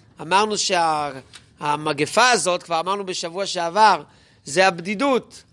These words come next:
הפתרון זה הבדידות, מידה כנגד מידה. הקדוש ברוך הוא משלם, מעניש אותנו בבדידות. למה? כי אנחנו כל הזמן מה עושים?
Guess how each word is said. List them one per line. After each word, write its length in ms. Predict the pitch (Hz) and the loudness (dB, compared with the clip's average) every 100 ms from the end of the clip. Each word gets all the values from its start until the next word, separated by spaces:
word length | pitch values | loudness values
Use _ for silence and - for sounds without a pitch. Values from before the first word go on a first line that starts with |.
| _ _ _ - | _ _ _ -6
הפתרון 720 | 165 160 202 - 208 240 285 240 | -6 -4 -6 4 6 8 8 6
זה 160 | 220 | 2
הבדידות, 600 | 214 190 208 294 247 - | 2 -2 -6 -2 -2 -4
מידה 300 | 208 208 185 | -10 -2 -2
כנגד 460 | - 226 240 233 220 | 0 0 0 0 -2
מידה. 320 | 247 226 269 226 - _ _ _ _ _ | -2 4 4 4 -8 _ _ _ _ _
הקדוש 340 | - 208 240 254 | -6 2 4 4
ברוך 160 | 240 | 0
הוא 100 | 262 | -4
משלם, 400 | 262 - 254 277 | -4 0 2 4
מעניש 460 | 233 202 220 254 - | 4 2 2 -4 -4
אותנו 360 | 185 233 233 202 | 0 2 2 0
בבדידות. 840 | 185 165 175 151 170 160 208 - - _ _ - | -2 -4 -10 -2 0 0 -4 -12 -20 _ _ -2
למה? 500 | 175 170 156 156 185 214 _ _ _ _ _ _ _ _ _ - _ - | 2 4 2 0 -2 -4 _ _ _ _ _ _ _ _ _ -20 _ -14
כי 120 | - | -2
אנחנו 320 | 147 156 175 - | 0 2 0 4
כל 240 | 240 254 | 6 6
הזמן 360 | 196 196 226 208 | 4 4 2 4
מה 80 | |
עושים? 540 | 208 180 - 180 160 | 2 2 -2 -4 -8